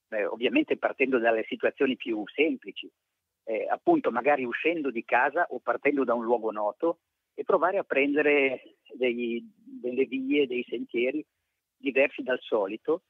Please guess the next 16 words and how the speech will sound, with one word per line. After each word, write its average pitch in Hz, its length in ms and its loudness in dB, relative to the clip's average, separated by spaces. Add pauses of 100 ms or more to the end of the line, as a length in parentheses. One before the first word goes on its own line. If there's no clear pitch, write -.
(500)
e 135 220 0
facendo 190 340 4
attenzione 170 520 2
a 147 100 6
ogni 139 200 2
passo, 156 520 2
a 131 100 6
ogni 127 220 -4
svolta, 143 540 0
eh, - 760 -2
a 131 140 0
quanto 139 300 -2
c'è 120 120 -2
intorno 127 360 2
a - 20 6
noi, 135 340 2